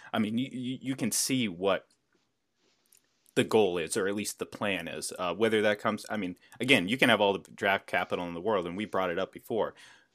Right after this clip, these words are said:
You can have two first-round draft picks and go and take Brandon Weeden and, uh,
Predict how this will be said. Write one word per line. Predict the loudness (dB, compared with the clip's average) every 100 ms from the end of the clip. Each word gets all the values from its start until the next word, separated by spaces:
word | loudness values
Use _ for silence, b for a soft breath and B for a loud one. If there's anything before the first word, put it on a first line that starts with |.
| -4
You | -2
can | 0
have | -2
two | -2 -4
first-round | 0 0 2 -2 2
draft | 4 4 2
picks | -4
and | -4
go | -4 -4
and | -4
take | -6 -2
Brandon | -2 -2 -2
Weeden | -2 -2 -2 -4
and, | -6 -6 -6 -8
uh, | -8 -6